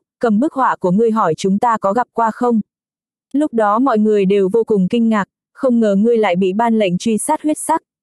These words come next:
nhưng vẫn thành thật nói với ngươi, đám người đó có thể đều tưởng ngươi đã chết rồi. Nghe vậy,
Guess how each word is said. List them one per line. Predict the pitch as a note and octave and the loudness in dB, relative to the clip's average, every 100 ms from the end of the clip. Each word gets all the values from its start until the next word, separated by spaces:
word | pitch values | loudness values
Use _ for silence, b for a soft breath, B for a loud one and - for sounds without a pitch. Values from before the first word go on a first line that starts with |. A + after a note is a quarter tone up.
| - | -4
nhưng | A#3+ A3 | 0 0
vẫn | G#3+ C4+ | 0 0
thành | C4 F#3 | 0 0
thật | F#3 | 0
nói | F3 F3+ F3+ G3+ | 0 0 0 0
với | A3 | 0
ngươi, | C4 C4+ A#3 - _ | 2 0 -2 -6 _
đám | G3 G3+ C4+ | -2 0 2
người | B3 | 2
đó | F3+ F3+ F#3+ | 2 0 0
có | C4 | -2
thể | C#4 F#3 | 0 0
đều | F#3 F3+ | 0 0
tưởng | G3+ D#3+ | 0 0
ngươi | F#3 A3 G3+ | 2 2 0
đã | F#3+ A#3 | 0 -2
chết | E4+ D#4+ | -4 -2
rồi. | A#3 G#3 F3 _ _ _ _ _ _ _ _ _ - | 0 0 -2 _ _ _ _ _ _ _ _ _ -4
Nghe | C4+ A#3+ | -2 0
vậy, | A#3 F#3+ | 0 -2